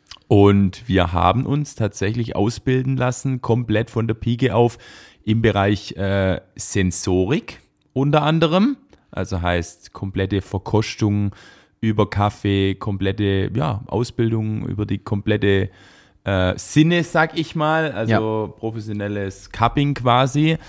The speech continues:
Speaker 1: Ähm, genau, da wird's, so viel schon mal vorweg, eine separate Podcast-Folge dazu geben. Also da waren wir beide wirklich auch sehr beeindruckt,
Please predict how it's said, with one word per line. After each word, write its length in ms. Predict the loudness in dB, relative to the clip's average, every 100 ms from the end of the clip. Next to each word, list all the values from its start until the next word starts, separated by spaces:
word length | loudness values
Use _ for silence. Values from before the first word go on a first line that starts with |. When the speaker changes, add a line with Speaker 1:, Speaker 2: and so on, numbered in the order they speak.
| -20 -20 -6
Speaker 1:
Ähm, 640 | 0 2 4 4 4 2 0
genau, 240 | 0 0 2
da 400 | 2 2 2 2
wird's, 420 | 2 0 -4 -4
so 100 | -2 0
viel 240 | 0 0
schon 200 | 0 0
mal 100 | 0
vorweg, 500 | -2 -2 -2 -2 -6 -4
eine 140 | -4
separate 800 | -2 -2 0 2 2 2 0 -2 _ _ _ _ _ _ _
Podcast-Folge 680 | -4 -4 -2 -4 0 0 0
dazu 260 | -2 -4 -2
geben. 340 | 2 2 2
Also 220 | 0 -2 -6 -6
da 340 | 0 2 2
waren 220 | 2 2 0
wir 80 |
beide 340 | 0 0 0 0
wirklich 400 | -2 -2 -6 -4
auch 320 | 0 0 0 -8 -20 -20 -20 _
sehr 340 | -10 0 2 4
beeindruckt, 760 | 2 2 0 0 -2 -2 -14